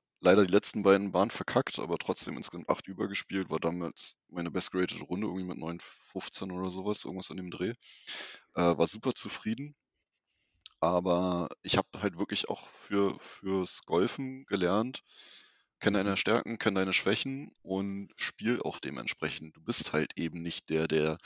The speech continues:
Speaker 1: hundertzwanzig Meter voll flexen aus dem Rough mit vierzig Birken vor dir zum Korb schafft.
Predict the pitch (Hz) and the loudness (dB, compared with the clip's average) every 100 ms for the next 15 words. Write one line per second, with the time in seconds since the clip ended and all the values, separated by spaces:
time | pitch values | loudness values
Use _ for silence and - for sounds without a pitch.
0 | - - - - 98 92 - 95 90 82 | -20 -20 -20 -10 0 0 2 -2 -2 -4
1 | - 92 87 90 - - 98 - - 82 | -2 0 2 2 2 2 2 0 0 0
2 | - - 95 92 - 85 - 95 85 98 | 0 -4 -6 -6 -2 0 0 -2 4 4
3 | - - 95 - - - 113 101 - 101 | 2 -4 -2 -2 -4 2 2 2 -2 0
4 | 98 110 - 101 107 101 107 117 - - | -2 -2 0 4 6 6 4 2 -8 -14
5 | - - - - 107 - - 110 - - | -16 -16 -2 0 0 -2 -2 -2 2 4
6 | 101 - - - | 4 2 -8 -10